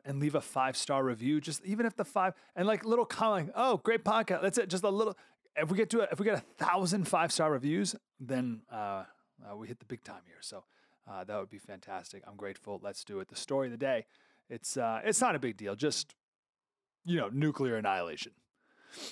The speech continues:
<clears throat> It, uh, it's a little, it's a, like, uh, just, uh, we're all gonna die in a mushroom cloud soon. So, you know, talking about Russia and the invasion of Ukraine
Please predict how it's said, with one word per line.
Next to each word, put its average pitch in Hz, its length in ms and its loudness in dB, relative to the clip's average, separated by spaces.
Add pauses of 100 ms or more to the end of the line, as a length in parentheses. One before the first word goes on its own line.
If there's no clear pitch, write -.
(140)
<clears throat> 147 360 -8 (1080)
It, 226 120 -4
uh, 240 160 2
it's 277 260 4
a 311 60 2
little, 285 180 6
it's 214 140 4
a, 262 40 6
like, 254 280 4
uh, 240 160 4
just, 240 240 -2
uh, 247 180 4
we're 247 80 4
all 247 140 4
gonna 247 160 2
die 233 300 4
in 233 60 2
a 226 160 6
mushroom 208 320 2
cloud 87 400 -4 (920)
soon. 113 260 -6 (1500)
So, - 300 -12 (200)
you 120 120 -6
know, - 80 -20 (720)
talking 208 260 2
about 190 280 2 (160)
Russia - 460 -2 (380)
and 113 120 -4
the 113 80 0
invasion 113 540 -2
of 104 140 -14
Ukraine 113 720 -4